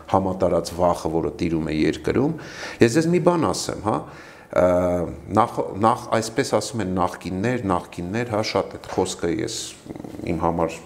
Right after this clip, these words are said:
չնայած ընդունելի չէ, բայց այնուամա-, այնուամենայնիվ, նախկինների ժամանակ, երբ որ, ը, ինք-, ը, ուղղաթիռ էր օդով թռնում, ժողովուրդը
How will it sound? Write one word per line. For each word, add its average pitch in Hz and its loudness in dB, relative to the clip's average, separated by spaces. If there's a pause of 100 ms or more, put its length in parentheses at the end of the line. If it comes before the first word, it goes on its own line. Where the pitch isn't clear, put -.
չնայած 82 -2
ընդունելի 90 -2
չէ, 151 0
բայց 131 4
այնուամա-, 101 2
այնուամենայնիվ, 82 -2 (640)
նախկինների 175 6
ժամանակ, 113 2
երբ 92 0
որ, 98 2
ը, 85 4 (300)
ինք-, 104 -2 (480)
ը, 87 0 (680)
ուղղաթիռ 120 4
էր 104 2 (180)
օդով 87 0
թռնում, - -4 (500)
ժողովուրդը 127 4